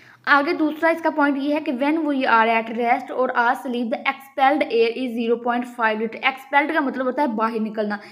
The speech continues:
मतलब कि जब हम rest में होते हैं या हम सो रहे होते हैं, तो breathing के दौरान जो हमारी हवा बाहर निकलती है, जो expelled air होती है, वो zero point five liter होती है। तो ये भी बहुत ही वीआईपी एमसीक्यू।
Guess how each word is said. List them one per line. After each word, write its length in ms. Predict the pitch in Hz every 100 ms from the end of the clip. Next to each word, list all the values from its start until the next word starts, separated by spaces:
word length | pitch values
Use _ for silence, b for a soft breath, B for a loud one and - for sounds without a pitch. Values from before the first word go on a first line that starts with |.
| B 349 B
मतलब 380 | 262 277 359 370
कि 80 | 359
जब 180 | 311 311
हम 200 | 320 269
rest 280 | 240 240
में 100 | 302
होते 200 | 311 302
हैं 80 | 285
या 100 | 285
हम 140 | 277 262
सो 240 | 269 262 262
रहे 120 | 311
होते 240 | 294 233
हैं, 360 | 247 226 240 240
तो 80 | 269
breathing 420 | 233 262 214 294
के 60 | 302
दौरान 300 | 247 233 240
जो 80 | 285
हमारी 340 | 247 226 226
हवा 240 | 262 233 226
बाहर 240 | 208 233 311
निकलती 380 | 269 - 240 262
है, 80 | 262
जो 80 | 277 247
expelled 460 | 247 - 240 269
air 140 | 277 247
होती 220 | 233 240
है, 60 |
वो 120 | 262 277
zero 200 | 233 220
point 220 | 240 269 -
five 260 | 233 220
liter 200 | 226 214 262
होती 380 | 233 - 202
है। 80 | 185 - B B B
तो 60 | 262
ये 160 | 269
भी 120 | 247 269
बहुत 280 | 233 247 269
ही 120 | 285
वीआईपी 500 | 226 226 220 220 277 226
एमसीक्यू। 380 | 208 208 208